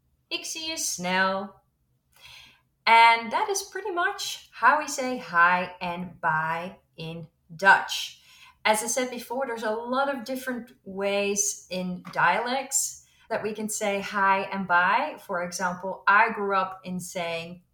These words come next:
"Haaien." That is mostly spoken in the province Limburg. And for example, in Brabant, they say "Houdoe, houdoe," which actually sounds a lot like "How do you do? Houdoe."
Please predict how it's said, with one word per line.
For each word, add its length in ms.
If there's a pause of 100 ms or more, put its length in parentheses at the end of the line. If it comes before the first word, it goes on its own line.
(100)
"Haaien." 440 (640)
That 220
is 320
mostly 480
spoken 840
in 80
the 60
province 720
Limburg. 640 (760)
And 520
for 160
example, 520
in 200
Brabant, 760 (320)
they 220
say 560 (100)
"Houdoe, 760 (680)
houdoe," 540
which 300 (220)
actually 360
sounds 280
a 40
lot 180
like 180
"How 260
do 100
you 240
do? 460 (240)
Houdoe." 640